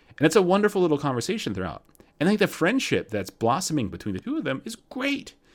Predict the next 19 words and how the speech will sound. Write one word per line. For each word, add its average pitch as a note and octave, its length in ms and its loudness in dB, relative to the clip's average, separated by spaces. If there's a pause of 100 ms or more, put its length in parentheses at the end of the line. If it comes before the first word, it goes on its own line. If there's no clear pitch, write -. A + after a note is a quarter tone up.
(300)
but C#3+ 100 0
then G3 80 0
at G#3 120 0
the D#3+ 140 2
end A3+ 180 0
we're B2+ 60 0
just B2 180 -4
like, A2+ 200 0
"Oh, C3+ 380 2
well, A2+ 260 0
let A#2+ 140 0
me C#3+ 100 4
just C#3 220 -2
go A#2+ 140 2
ahead G#2+ 360 0
and F#2+ 180 -8
ruin B2 200 0
all C2+ 140 -10
that." - 220 -16